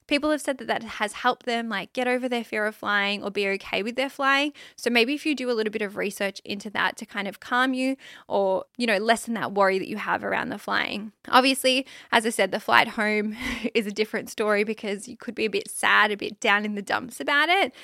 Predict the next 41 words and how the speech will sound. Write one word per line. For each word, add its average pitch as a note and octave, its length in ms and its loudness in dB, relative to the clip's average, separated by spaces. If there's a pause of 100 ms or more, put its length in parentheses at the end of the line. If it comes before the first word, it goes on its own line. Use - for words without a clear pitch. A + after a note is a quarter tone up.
(340)
But A3+ 400 6 (200)
my G#3+ 160 4
advice G#3 340 2
there G#3+ 220 4
is - 180 -4
to A3 100 -10
try A3 480 0
and G#3+ 140 -8
book G3+ 320 -8 (180)
a G3+ 260 2
decent G3+ 520 -6
flight F3+ 300 -4
home. - 360 -6
And G#3+ 180 -6
what A3 100 0
I A3 100 2
mean G#3 200 -2
by F#3+ 160 0
that F#3+ 260 -2
is G3 360 -6 (520)
don't C4 240 4
book B3+ 180 -6
one A3 220 2
that G#3 100 -4
has G#3 240 -6
twenty G#3+ 320 -4
stopovers F#3+ 640 -2
and G3 140 -8
takes F#3+ 300 -8
you G#3 80 -6
forty-five F#3+ 440 -2
hours F#3 260 0
to - 120 -10
get - 160 -10
home. - 360 -10
I A3 100 0
know A3 220 4
sometimes A#3 500 0
that - 180 -2
could G#3+ 140 -2
be G3+ 320 -2